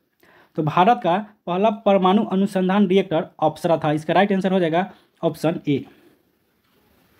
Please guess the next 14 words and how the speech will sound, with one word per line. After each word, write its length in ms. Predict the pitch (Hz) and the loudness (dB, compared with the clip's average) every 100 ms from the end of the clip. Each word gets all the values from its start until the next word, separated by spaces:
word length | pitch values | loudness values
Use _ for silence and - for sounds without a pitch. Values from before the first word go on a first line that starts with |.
| _ _ _ - - _ _ - | _ _ _ -20 -20 _ _ 0
नेक्स्ट 280 | 214 226 175 | 2 2 -2
है, 100 | 196 - _ _ _ _ _ _ _ _ _ - - - | -4 -6 _ _ _ _ _ _ _ _ _ -20 -12 0
राष्ट्रीय 400 | 170 185 - 247 | 2 2 0 0
जल 220 | 208 226 | 4 2
पुरस्कार 480 | 220 208 208 196 165 | 4 0 2 2 2
दो 140 | 175 | 2
हज़ार 180 | 196 202 | 0 0
बीस 220 | 190 233 | 0 -2
में 180 | 180 160 | 0 0
जल 200 | 160 233 | 2 0
संरक्षण 560 | 220 214 202 190 - 220 | 0 0 2 0 -2 -2
के 80 | 214 | -2
प्रयासों 500 | 214 196 190 175 208 | 0 0 0 2 2
हेतु 300 | 175 175 165 | 2 0 -4